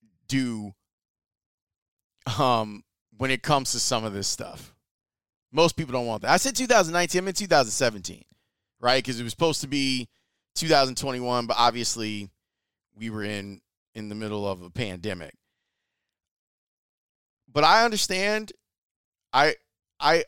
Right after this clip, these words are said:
I understand why he would be like, "Look, I don't, I'm not sure I wanna do this.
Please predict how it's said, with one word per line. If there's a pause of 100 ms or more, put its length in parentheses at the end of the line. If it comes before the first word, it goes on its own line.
I
understand
why
he
would
be
like, (220)
"Look, (240)
I
don't, (760)
I'm
not
sure
I
wanna
do
this.